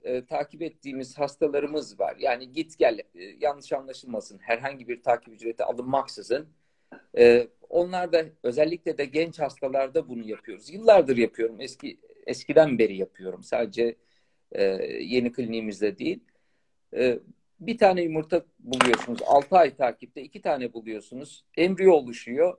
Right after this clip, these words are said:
Şu anda devam eden çok güzel gebeliklerimiz var. Bir tanesi Bilecik'te ikiz gebelik olarak devam ediyor. Bir sene takipte iki embriyo bulduk. Ee, otuz, otuz bir yaşında bir, e, sevgili kızımız.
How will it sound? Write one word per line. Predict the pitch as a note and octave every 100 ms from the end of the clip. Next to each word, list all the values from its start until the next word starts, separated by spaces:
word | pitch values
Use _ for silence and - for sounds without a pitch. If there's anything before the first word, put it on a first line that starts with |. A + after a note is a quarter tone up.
| _
Şu | - -
anda | E3+ E3+
devam | D#3+ E3 E3+
eden | D#3 E3+
çok | E3 G3 -
güzel | C3 C#3+ C3+
gebeliklerimiz | C#3 C#3+ C3+ - C#3 C3+ A#2
var. | A2+ G#2+
Bir | C3+
tanesi | D3 C3+ C3 A#2
Bilecik'te | C3 C3 B2 _ C3 B2+ - _
ikiz | - - D3 A#2+
gebelik | A#2+ A#2 A2+ B2+
olarak | A2+ A2 G#2+ -
devam | B2+ C3 A#2+
ediyor. | C3+ C3+
Bir | D#3+ F3+
sene | - D3+ C3+
takipte | D3 C3+ - - C#3+
iki | - F3
embriyo | F3+ F3 E3+
bulduk. | B2+ B2 F3+ _ _ _ _ _ _ -
Ee, | A#2 A2+ A2+ -
otuz, | C#3+ F3 D#3 -
otuz | - C3+ C#3+ C#3
bir | D#3
yaşında | C#3 A#2 - A2+ A2
bir, | A2+ - -
e, | - D#2+
sevgili | B2+ D3 A#2+ B2 A#2+
kızımız. | A#2 B2+ E3 G3 -